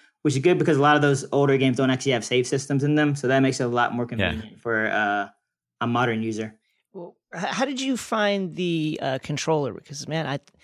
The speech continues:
Speaker 3: I played a little Mario Kart against some people in the office, and, um, we got two systems, by the way.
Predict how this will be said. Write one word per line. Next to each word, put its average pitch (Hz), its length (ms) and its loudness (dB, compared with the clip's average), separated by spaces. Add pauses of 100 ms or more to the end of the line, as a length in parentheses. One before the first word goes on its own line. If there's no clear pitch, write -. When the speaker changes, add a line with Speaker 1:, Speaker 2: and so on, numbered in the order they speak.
(460)
Speaker 3:
I 143 60 -6
played 240 160 2
a - 20 4
little 202 120 4
Mario 135 360 0
Kart - 300 -4 (120)
against 117 240 -12
some 127 140 -10
people 131 240 -10
in 143 80 -6
the 131 60 -6
office, 110 560 -10
and, 107 300 -10
um, 107 400 -12 (1000)
we 165 120 0
got 151 200 2
two 214 200 4
systems, 123 460 0
by 101 160 -2
the - 100 -4
way. - 280 -2